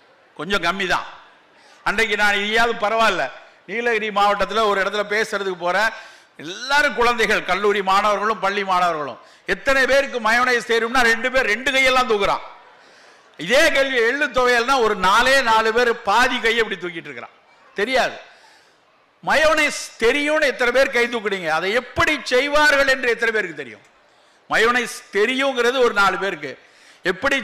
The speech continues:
செய்வார்கள் என்றால், மயோனைஸ்க்கு வந்து நல்ல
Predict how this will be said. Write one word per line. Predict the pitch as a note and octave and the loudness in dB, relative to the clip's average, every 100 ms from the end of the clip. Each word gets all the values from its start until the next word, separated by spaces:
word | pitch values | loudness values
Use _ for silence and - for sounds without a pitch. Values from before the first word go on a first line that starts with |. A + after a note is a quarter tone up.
| G3 | 0
செய்வார்கள் | A3+ B3 A#3 G#3+ F#3+ | 0 2 2 0 -2
என்றால், | F3+ F#3 A#3 C4+ - - - _ - | -2 2 2 0 -4 -18 -20 _ -4
மயோனைஸ்க்கு | E3+ A#3 A#3+ A#3 A3 G3+ F#3+ | 0 2 2 0 -2 -4 -6
வந்து | G3+ C#4+ C4 | -6 -8 -4
நல்ல | F#3+ G3+ | -4 -2